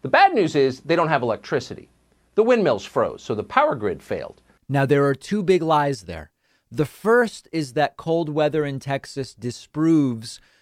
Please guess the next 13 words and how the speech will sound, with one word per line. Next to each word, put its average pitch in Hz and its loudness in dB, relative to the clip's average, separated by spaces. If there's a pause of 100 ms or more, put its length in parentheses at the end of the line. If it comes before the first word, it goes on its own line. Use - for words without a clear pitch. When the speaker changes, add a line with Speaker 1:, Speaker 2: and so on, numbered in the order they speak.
Speaker 2:
so-called 139 0
global 123 0
warming. 160 0 (320)
This 135 -4
is 131 -4
an 131 0
old 151 4
one. 143 -2 (300)
Climate 160 0
science 139 -6
predicts 135 -4
not 143 -2
just 147 -4